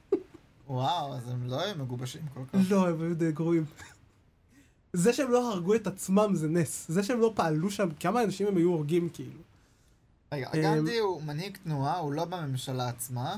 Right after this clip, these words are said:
Speaker 2: גנדי הוא לא מנהיג של שום תנועה. גנדי הוא דמות, הוא, הוא בן אדם שהר-, שיש לו מין, שבמשך הרבה שנים נאבק בעצם נגד הבריטים והפך לדמות מפתח.
Speaker 1: אבל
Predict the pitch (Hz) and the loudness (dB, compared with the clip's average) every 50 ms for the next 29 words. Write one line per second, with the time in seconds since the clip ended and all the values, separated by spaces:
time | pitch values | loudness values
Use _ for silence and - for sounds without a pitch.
0 | 208 - - 196 240 277 330 320 214 196 202 202 196 180 170 156 - - 151 - | -6 -2 0 2 2 2 2 2 2 0 2 2 2 2 2 0 -2 -4 -4 -2
1 | 151 147 139 143 139 131 131 143 151 202 254 277 285 277 233 180 196 202 202 196 | -2 -2 -2 -4 -6 -8 -4 -2 0 2 2 2 2 2 0 0 0 -2 -2 -4
2 | - - - 160 135 127 160 175 214 277 269 - - - - - - - - 185 | -8 -10 -8 -6 -2 0 2 4 4 4 2 0 -4 -14 -12 -10 -6 -2 -2 -2
3 | 196 190 185 180 185 175 170 170 165 156 139 180 196 233 277 311 320 - - - | 0 0 -2 -4 0 0 2 2 2 2 2 2 2 4 4 2 2 -2 -8 -20
4 | - - - _ - - - 185 156 143 147 - - - - - 165 170 202 233 | -20 -20 -20 _ -8 -2 0 0 0 0 -2 -6 -8 -10 -6 0 2 4 4 2
5 | 226 - 254 226 196 185 185 190 190 196 196 - - 185 180 196 233 269 269 302 | 2 0 0 2 2 2 2 2 2 0 0 -2 0 2 2 2 2 2 0 -2
6 | - - 185 165 185 220 208 208 180 196 208 196 175 156 147 147 139 147 185 202 | -2 -2 -2 0 -2 0 0 0 0 0 0 0 -2 -2 -2 -2 0 0 -2 -2
7 | 196 180 175 - 175 170 170 180 175 160 147 139 160 202 208 196 151 143 147 135 | -2 -4 -6 -4 -4 -2 -2 0 -2 -2 -2 -4 -6 -6 -6 -4 -4 -4 -6 -6
8 | - - 165 - 190 156 156 139 151 185 190 180 147 - - - 185 165 147 - | -6 -8 -8 -4 -4 -4 -2 -2 -4 -4 -4 -6 -6 -8 -6 -6 -4 -4 -4 -6
9 | - - - - - 143 135 139 139 | -8 -16 -14 -10 -6 -4 -2 0 0